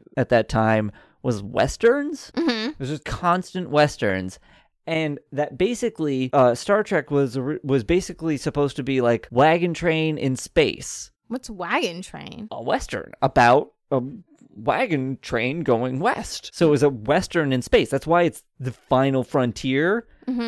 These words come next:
Speaker 1: They're talking about, 'cause, like, the frontier is usually talking about
Speaker 2: Oh,
Speaker 1: the
Speaker 2: yeah, yeah, yeah.
Speaker 1: So basically, it was like they were making,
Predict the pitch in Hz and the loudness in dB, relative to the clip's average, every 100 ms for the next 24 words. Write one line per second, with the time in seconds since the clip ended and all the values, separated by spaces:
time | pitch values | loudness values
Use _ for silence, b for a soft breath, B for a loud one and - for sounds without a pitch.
0 | 226 139 160 151 143 - - _ 214 156 | -2 2 4 6 2 0 -20 _ 2 4
1 | 127 120 208 160 - 247 170 135 117 147 | 4 0 -4 -4 -4 -2 0 0 0 0
2 | 135 135 143 127 120 117 - - 226 311 | 0 0 2 4 6 6 4 0 4 6
3 | 330 254 285 294 277 262 285 202 190 - | 6 4 0 2 0 0 0 -2 -6 -10
4 | - 190 143 123 b _ 196 240 214 180 | 2 6 6 4 b _ -2 -2 -2 2
5 | 147 131 b b 147 165 156 147 147 - | 2 0 b b 2 4 4 4 2 0
6 | - 147 165 151 151 135 | 0 2 4 2 0 -4